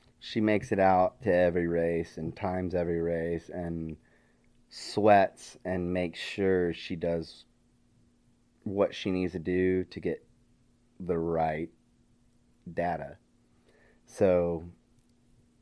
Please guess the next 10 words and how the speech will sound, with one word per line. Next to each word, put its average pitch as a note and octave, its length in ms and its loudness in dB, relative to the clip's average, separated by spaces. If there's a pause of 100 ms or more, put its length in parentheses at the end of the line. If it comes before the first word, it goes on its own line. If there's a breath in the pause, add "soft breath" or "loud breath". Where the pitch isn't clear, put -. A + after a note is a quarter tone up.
(120)
there's F#2+ 600 4 (500)
two B2 360 2
main G2 460 4
operators E2+ 760 0
at E2+ 320 -4
Trail F2 240 2
Party, F2 460 -2
and E2 180 -4
it's - 300 -12
myself E2 600 -6